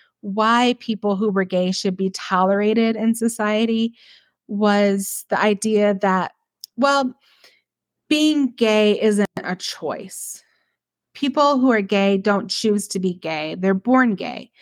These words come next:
And because they're born gay, they can't help it. And so we should do our best to accept them and let them live their lives because it's not their fault that they're gay.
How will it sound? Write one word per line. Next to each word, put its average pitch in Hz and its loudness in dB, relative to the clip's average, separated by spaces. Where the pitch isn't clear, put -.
And 226 4
because 262 0
they're 302 2
born 220 2
gay, 175 0
they 202 2
can't - -2
help - -4
it. - -10
And 233 4
so 233 2
we 254 2
should 262 0
do 254 2
our 202 4
best 196 -2
to 220 2
accept 208 -2
them 214 0
and 208 0
let 220 0
them 226 2
live 233 4
their 233 2
lives 185 0
because 208 -2
it's 196 -6
not 214 2
their 202 0
fault 185 0
that 180 -8
they're 175 -2
gay. 175 -10